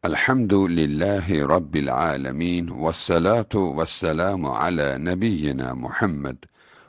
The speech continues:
وعلى آله وأصحابه أجمعين، أما بعد. السلام عليكم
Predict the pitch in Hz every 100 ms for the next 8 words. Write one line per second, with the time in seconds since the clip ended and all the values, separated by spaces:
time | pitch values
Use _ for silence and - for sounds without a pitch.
0 | - - 78 78 82 78 69 76 73 71
1 | 98 78 87 82 71 73 82 - 73 -
2 | 85 71 73 85 76 69 76 - 78 69
3 | 73 85 82 - 78 69 64 60 60 -
4 | - _ _ - - _ _ _ - 95
5 | - - 95 104 135 117 80 80 87 101
6 | 95 104 90 92